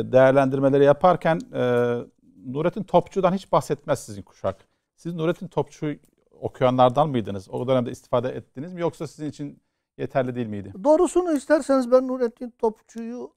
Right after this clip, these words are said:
Speaker 2: az okudum.
Speaker 1: Hmm.
Speaker 2: Ee, hala, e, o, o az şey diyorum. Çünkü, e,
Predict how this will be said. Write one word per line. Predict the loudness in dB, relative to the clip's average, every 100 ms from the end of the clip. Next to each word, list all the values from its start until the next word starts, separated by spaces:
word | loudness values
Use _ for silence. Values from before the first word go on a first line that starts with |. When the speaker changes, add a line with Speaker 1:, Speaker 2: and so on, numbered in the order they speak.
| -4
Speaker 2:
az | -4 -4 -10 -16
okudum. | -20 -20 -20 _ _ _ -16
Speaker 1:
Hmm. | -14 -14 -16 -20 _ _ _ _
Speaker 2:
Ee, | -14
hala, | -12 -4 2 2 2 -2 -6 _ -14
e, | -12 -10
o, | -8 -8 -8 -10 _ _ _ _ -12
o | -8 -8
az | -8
şey | -14 -18
diyorum. | -14 -16 _
Çünkü, | -16 -8 -4 -4
e, | -2